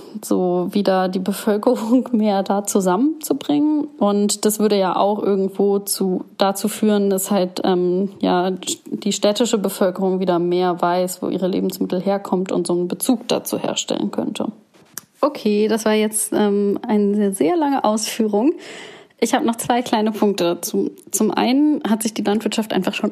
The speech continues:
immer verändert, seit es sie gibt. Und ich glaube, wenn man, äh, nur aufs Jetzt guckt und so eine Momentaufnahme hat, dann, also Veränderung macht ja auch immer Angst. Menschen sind Gewohnheitstiere. Ähm, es ist halt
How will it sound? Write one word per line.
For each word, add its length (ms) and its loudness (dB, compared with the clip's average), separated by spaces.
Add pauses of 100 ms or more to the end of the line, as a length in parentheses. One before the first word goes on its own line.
immer 320 4
verändert, 560 2
seit 260 0
es 140 0
sie 80 -2
gibt. 420 -6
Und 440 0
ich 120 -4
glaube, 300 2
wenn 100 0
man, 380 2
äh, 420 -2 (100)
nur 160 2
aufs 180 -4
Jetzt 340 0
guckt 500 -4
und 240 0
so 60 0
eine 120 2
Momentaufnahme 1080 0
hat, 340 -4
dann, 460 0
also 200 -2
Veränderung 380 0
macht 180 0
ja 100 -2
auch 100 -4
immer 240 0
Angst. 500 -2
Menschen 540 0
sind 200 0
Gewohnheitstiere. 1080 0 (800)
Ähm, 640 0
es 160 -2
ist 160 -4
halt 360 0